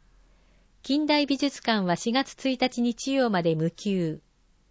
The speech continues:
満七十歳以上の方、健康保険証、運転免許証などを持参してください。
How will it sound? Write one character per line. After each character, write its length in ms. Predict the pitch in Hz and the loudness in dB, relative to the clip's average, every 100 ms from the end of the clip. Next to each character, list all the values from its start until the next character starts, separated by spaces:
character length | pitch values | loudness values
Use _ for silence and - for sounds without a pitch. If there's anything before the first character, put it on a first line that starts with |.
| _ _ _ _ _ _ _ _ _ _ _ - | _ _ _ _ _ _ _ _ _ _ _ 0
満 240 | 277 302 | 2 2
七 240 | 285 269 | 0 2
十 160 | 285 285 | 2 0
歳 360 | - 285 277 277 | 2 0 2 0
以 40 | |
上 240 | - 247 | 2 2
の 100 | 226 | 2
方、 400 | 202 185 - 180 - _ _ - _ - | 2 0 2 -2 -4 _ _ -20 _ 0
健 140 | 254 | 0
康 260 | 262 269 247 | 2 2 2
保 80 | 240 | 0
険 240 | 240 233 | 0 0
証、 280 | 226 226 220 | 2 2 4
運 160 | 240 262 | 2 2
転 180 | 269 | -2
免 260 | 254 247 247 | 0 0 0
許 100 | 240 | -2
証 220 | - 233 | 0 0
な 140 | 233 214 | 2 2
ど 100 | 175 | 2
を 80 | |
持 140 | 170 170 | 2 0
参 240 | 214 208 | 0 0
し 80 | - | 0
て 100 | 196 | -4
く 80 | 190 | 0
だ 140 | 185 | 0
さ 160 | 180 175 | 0 -2
い。 160 | 139 | -4